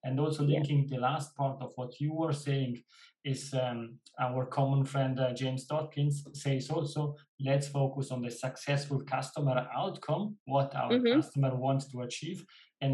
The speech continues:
Speaker 2: Yeah.
Speaker 1: not on the successful business outcome."
Speaker 2: Exactly.
Speaker 1: Because the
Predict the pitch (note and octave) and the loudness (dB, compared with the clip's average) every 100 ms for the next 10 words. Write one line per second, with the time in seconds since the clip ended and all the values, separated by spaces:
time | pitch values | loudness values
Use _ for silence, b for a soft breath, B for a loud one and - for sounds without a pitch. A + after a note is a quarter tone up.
0 | C3 C#3+ - - D3 C#3 C3 C3 B2 B2 | 8 8 8 6 2 4 4 2 0 -4
1 | - C3 - C#3+ - C#3 C3 F3 D3+ D3+ | -8 -8 0 0 2 0 0 0 0 0
2 | - B2+ A#2+ B2 - A2+ A#2 _ b - | -2 -4 -4 -4 -10 -10 -10 _ b 2
3 | B3 C4 - D3 G3+ C#3 | 4 6 6 8 6 4